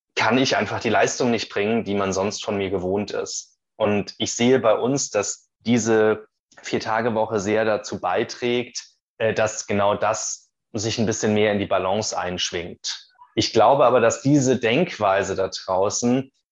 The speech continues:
nicht vorhanden ist, beziehungsweise dass der ein oder andere das erstmal erleben müsste, um es dann genauso zu fühlen. Und ich glaube, dass das eins der Hauptgründe ist, erstens mit diesem mehr, mehr, mehr und zweitens, dass man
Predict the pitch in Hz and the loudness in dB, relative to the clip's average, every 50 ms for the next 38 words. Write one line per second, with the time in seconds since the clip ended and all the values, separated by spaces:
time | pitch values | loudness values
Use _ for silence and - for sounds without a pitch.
0 | _ - 113 135 135 - - - 147 123 117 123 131 143 143 143 - 135 - - | _ -2 -2 0 0 -2 -2 -2 -2 -2 -2 -2 -4 -4 -4 -4 -6 -4 -4 -2
1 | 165 180 - - - - - - - - _ _ _ _ _ - 113 113 - - | -2 -2 -4 -6 -8 -8 -10 -10 -10 -14 _ _ _ _ _ -6 -6 -6 -4 -4
2 | - 135 135 139 135 135 131 - - - 98 95 98 104 104 104 113 98 104 98 | 0 2 2 4 4 2 0 0 -2 -2 0 0 0 0 0 0 -2 -2 -2 -4
3 | - - - 95 - - 98 110 113 110 98 95 92 85 87 95 110 113 117 107 | -4 -4 -6 -4 -4 -2 -2 -2 -2 -2 0 0 -2 -2 -2 -2 -2 0 0 0
4 | 107 117 120 123 123 123 _ _ _ _ _ _ - 107 101 - - - - 110 | 2 2 2 2 0 -4 _ _ _ _ _ _ -4 -4 -4 -4 -8 -2 -2 -2
5 | 107 - - 113 104 - 101 95 95 107 123 143 139 139 117 110 101 101 110 104 | -2 0 -2 -2 0 0 0 0 2 2 2 2 2 2 0 0 0 0 -2 -2
6 | - - - - - 92 82 82 - _ _ _ _ _ _ - 110 107 107 92 | -4 -6 -8 -6 -4 -4 -4 -4 -8 _ _ _ _ _ _ -4 -2 -2 -2 -2
7 | - 101 95 92 95 92 92 92 98 92 92 92 - - - - - - 101 95 | -2 -4 -2 -2 0 0 0 0 0 0 -2 -4 -6 -8 -10 -10 -10 -4 0 0
8 | 90 82 78 78 80 _ _ _ _ _ - - 107 107 104 104 107 107 - 113 | 0 0 -2 -6 -12 _ _ _ _ _ -2 2 4 4 4 4 2 -2 -2 -6
9 | - - 127 123 131 127 120 - 147 139 - 98 110 120 - 120 104 92 127 131 | 0 2 4 4 4 4 2 0 -2 -2 0 0 -2 -2 -2 -4 -4 -2 -4 -4
10 | - - - - - 139 147 143 143 - - 135 147 143 - - - - - - | -6 -8 -14 -4 -2 0 2 2 2 2 2 2 0 0 -2 -6 -10 -12 -14 -16
11 | _ - 120 123 127 - 127 113 120 117 110 107 110 113 107 107 110 113 117 117 | _ -4 -2 -2 -2 0 -4 -2 -2 -2 -2 0 0 2 2 4 2 2 2 2
12 | 117 107 101 98 101 107 120 143 147 160 165 - - - _ _ _ _ _ - | 2 0 0 0 0 0 0 2 2 0 0 -2 -6 -12 _ _ _ _ _ -4
13 | 123 120 117 - - - 120 123 131 131 - 127 - - - 120 113 - 123 120 | -4 -4 -2 -4 -4 -2 -2 -2 -2 -2 -2 -4 -4 -2 -4 -4 -4 -2 -2 -2
14 | 117 117 113 110 110 | 0 0 0 -2 -4